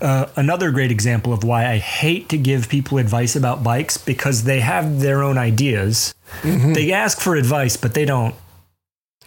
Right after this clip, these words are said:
Speaker 2: They want validation for what
Speaker 1: They
Speaker 2: it
Speaker 1: want
Speaker 2: is already.
Speaker 1: validation.
Speaker 2: Yeah.
Speaker 1: Yeah.
Speaker 2: Yeah.
Speaker 1: He came to me later and said that I was right and he was wrong,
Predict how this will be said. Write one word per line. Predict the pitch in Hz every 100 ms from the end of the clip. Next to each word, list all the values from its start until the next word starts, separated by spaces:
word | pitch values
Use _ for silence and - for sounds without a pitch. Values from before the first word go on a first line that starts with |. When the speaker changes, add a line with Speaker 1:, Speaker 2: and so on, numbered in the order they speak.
| - - 160 147 - -
Speaker 2:
They | 196
want | 226 220 165
validation | 175 156 131 143 139 - 120
for | - 135
what | 127 135 139
Speaker 1:
They | 139
Speaker 2:
it |
Speaker 1:
want | 135 127
Speaker 2:
is |
already. | 117 107 98 98
Speaker 1:
validation. | 90 - -
Speaker 2:
Yeah. | 120 92
Speaker 1:
Yeah. | 117 - -
Speaker 2:
Yeah. | 123 85
Speaker 1:
He | 240
came | - 226 196
to | 185
me | 156
later | 131 139 135 120
and | 110 101
said | - 117 101
that | 117 - 123
I | 113
was | 101 107 107 175
right | 120 113 104
and | 101
he | - 117
was | 98 95
wrong, | 113 101 95 110